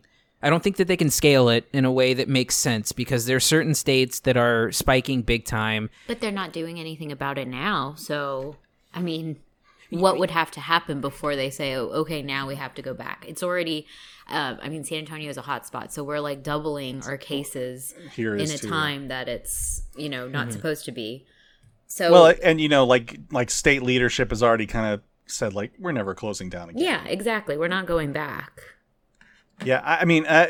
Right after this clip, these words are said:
Speaker 3: you know, obviously it's gonna come down to, um, I think the individual mandates in the city. Like, I, I don't think they can, uh, allow them, keep them shut down. But I mean, keeping people away or,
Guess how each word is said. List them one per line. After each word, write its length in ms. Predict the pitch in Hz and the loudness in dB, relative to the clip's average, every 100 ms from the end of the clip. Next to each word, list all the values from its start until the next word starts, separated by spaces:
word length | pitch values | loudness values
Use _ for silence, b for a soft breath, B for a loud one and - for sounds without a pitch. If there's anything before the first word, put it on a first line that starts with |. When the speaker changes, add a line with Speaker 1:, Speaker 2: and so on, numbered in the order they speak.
| - | 0
Speaker 3:
you 320 | - - 180 | -18 -6 0
know, 180 | 135 135 | 2 2
obviously 540 | 151 175 165 - 170 | 6 6 6 4 2
it's 140 | 143 - | 2 2
gonna 160 | 151 | 2
come 180 | 127 143 | 2 0
down 280 | 135 135 127 | 4 4 4
to, 500 | - 131 117 107 107 | 0 0 0 0 2
um, 560 | 107 107 101 95 98 - _ _ _ | 2 0 -2 -4 -10 -14 _ _ _
I 100 | 135 | -8
think 340 | 123 147 123 123 | -2 -2 -2 -2
the 260 | 135 135 | -4 -2
individual 800 | 139 131 117 123 131 127 117 110 110 | -2 0 2 4 4 4 4 2 0
mandates 580 | 117 127 131 123 113 123 | 0 4 4 2 0 0
in 80 | |
the 80 | 110 | -2
city. 500 | 98 - 170 151 117 | -2 0 0 2 -2
Like, 440 | 107 110 104 - _ _ | 0 0 -2 -6 _ _
I, 320 | 147 151 143 139 | -2 2 2 2
I 60 | |
don't 160 | 139 139 | 2 2
think 220 | 147 135 | 2 2
they 160 | 127 123 | 2 0
can, 340 | 127 113 110 b b b b b b b b b _ _ _ | 0 -2 -4 b b b b b b b b b _ _ _
uh, 380 | 147 143 127 123 | 0 4 4 4
allow 340 | 139 123 135 131 | 2 4 8 8
them, 260 | 123 123 - 135 | 6 2 -2 -4
keep 200 | 185 - | -4 0
them 120 | 135 | 0
shut 280 | - 143 - | 4 4 4
down. 300 | 156 156 123 | 4 4 4
But 140 | 120 | 4
I 40 | |
mean, 180 | 120 117 | 4 0
keeping 320 | - 147 139 | -2 -2 -2
people 280 | 127 131 123 | -2 4 4
away 560 | 113 117 123 123 120 117 | 4 4 6 4 2 -2
or, 200 | - 117 | -4 -6